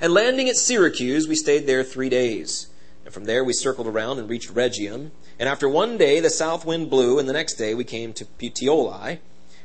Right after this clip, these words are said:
where we found brethren, and we were invited to stay with them seven days. And so we went toward Rome. And from there, when the brethren heard about this, they came to meet us as far as Appii Forum and Three Inns.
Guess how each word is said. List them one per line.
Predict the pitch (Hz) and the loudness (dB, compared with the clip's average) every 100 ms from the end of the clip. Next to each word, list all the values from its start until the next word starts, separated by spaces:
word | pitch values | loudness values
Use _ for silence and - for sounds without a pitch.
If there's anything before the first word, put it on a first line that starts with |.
| - | -6
where | 113 | -2
we | 113 | -2
found | 107 117 113 | -2 -4 0
brethren, | 131 170 113 104 113 | 2 2 0 -8 -8
and | 113 | -8
we | 117 117 - | -8 -10 -10
were | 117 117 | -6 -2
invited | 123 170 185 | 2 2 2
to | 180 | -2
stay | - 135 | 0 2
with | 135 127 | 2 0
them | 113 117 123 - | -6 -6 -10 -10
seven | - - 117 120 117 | -6 -2 -2 -4 -4
days. | 117 110 85 - - - - - - | -2 -2 -6 -10 -12 -12 -14 -14 -8
And | 98 | -2
so | - 123 135 | 2 4 4
we | 143 | 2
went | 123 120 120 - | 0 -4 -4 -8
toward | - 104 101 | -8 -6 -6
Rome. | 98 101 95 85 - - - - - - - - - - - - - | -8 -8 -10 -12 -14 -14 -14 -14 -14 -14 -14 -14 -14 -14 -14 -14 -12
And | 127 | -8
from | 107 | 0
there, | 117 151 226 233 - - - - | 4 4 4 -2 -12 -14 -12 -6
when | 113 | -2
the | |
brethren | 117 175 180 156 | 4 4 4 2
heard | 180 | 2
about | 175 151 | 2 2
this, | 156 233 - | 2 2 2
they | 156 | -2
came | 160 190 165 | -2 -2 -2
to | |
meet | 156 175 | 2 4
us | 220 160 | 4 2
as | 139 | -4
far | - 175 160 | 0 0 2
as | 151 139 - - - - - | 2 0 -8 -12 -14 -8 -2
Appii | 165 170 165 160 160 156 | -2 2 2 4 2 0
Forum | 165 160 151 165 220 - - | 0 2 2 0 -4 -12 -10
and | 117 123 | -10 -4
Three | 160 185 175 | 0 2 4
Inns. | 143 123 180 - | 2 0 -6 -8